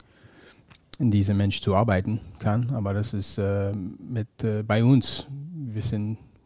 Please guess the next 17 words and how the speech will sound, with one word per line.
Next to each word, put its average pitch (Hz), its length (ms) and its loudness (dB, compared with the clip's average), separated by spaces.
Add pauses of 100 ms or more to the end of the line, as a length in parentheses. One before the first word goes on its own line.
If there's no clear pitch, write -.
(160)
comfortable, 107 480 2
wir 110 100 0
sind 101 460 0
zufrieden, 110 400 0
wir 101 60 -2
können 101 260 0
alles, 104 420 0
wir 98 100 -2
haben 95 220 -2
Vertrauen, 101 520 -2
wir 92 80 0
haben, 104 160 -2
das 98 140 -2
ist 101 120 0
ein 98 80 2
Safe 113 320 2
Space, - 480 -2